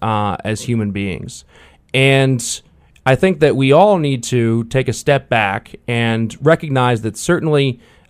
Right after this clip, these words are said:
um, immigration has changed since my, um, you know, great-grandparents came from, from Ire-, uh, from Ireland to Ellis Island, and since your ancestors came,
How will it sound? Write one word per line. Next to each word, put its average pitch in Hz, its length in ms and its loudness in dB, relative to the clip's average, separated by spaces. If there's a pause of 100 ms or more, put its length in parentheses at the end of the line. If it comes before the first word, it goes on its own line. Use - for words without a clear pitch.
um, 113 580 2
immigration 139 560 0
has 110 180 -4
changed 135 520 -2
since 113 260 -2
my, 123 540 2
um, 113 640 0
you 113 60 -4
know, 110 40 -4
great-grandparents 120 920 -2
came 120 280 -2
from, 113 340 -2
from 107 220 -8
Ire-, 120 400 2
uh, 107 240 0
from 107 160 -6
Ireland 123 500 0 (100)
to 131 160 0
Ellis 123 220 0
Island, 139 460 0
and 107 200 -4
since 104 300 -6
your 123 160 2
ancestors 135 520 -2
came, 151 360 -2